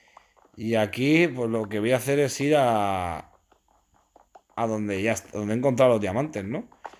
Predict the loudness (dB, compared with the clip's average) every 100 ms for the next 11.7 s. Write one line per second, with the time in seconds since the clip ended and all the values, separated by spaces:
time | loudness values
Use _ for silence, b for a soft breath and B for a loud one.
0 | B B B B B -18 -14 -12 -12 -16
1 | -18 B B -4 -2 -2 -4 -6 0 2
2 | 2 -2 -6 -6 -4 0 4 4 4 4
3 | 2 0 -2 -2 -2 -10 _ B B B
4 | -6 0 2 2 0 0 2 0 -4 -12
5 | -16 _ _ B B B B B B B
6 | B -20 -20 -20 _ _ -20 -20 -18 -18
7 | -2 2 4 4 8 8 8 6 0 -4
8 | -4 -4 0 2 4 4 4 4 4 2
9 | 2 2 0 0 2 2 0 0 2 2
10 | 4 0 0 0 0 -2 0 0 2 0
11 | -2 0 4 6 6 2 0